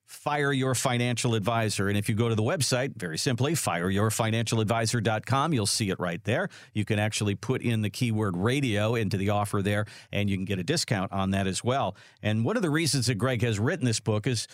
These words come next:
the financial industry and you are probably on different terms here. They're doing what they're doing, you're doing what you're doing, and the two are supposed to go together, but they don't. All right, so look at this. According to finra,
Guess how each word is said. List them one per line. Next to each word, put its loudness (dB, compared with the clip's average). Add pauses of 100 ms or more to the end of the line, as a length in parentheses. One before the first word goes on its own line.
(100)
the 0
financial 0
industry 0
and 0
you 0 (320)
are 2
probably 0
on 0
different 0
terms 0
here. -6
They're 0
doing 2
what 0
they're 0
doing, 0 (140)
you're 0
doing 2
what -2
you're 0
doing, 2
and -2 (160)
the -2
two 0
are 2
supposed -2
to 0
go 2
together, 2
but 0
they 2
don't. -2 (340)
All 2
right, 0
so 0
look 0
at 0
this. -2 (260)
According 0
to 2
finra, 0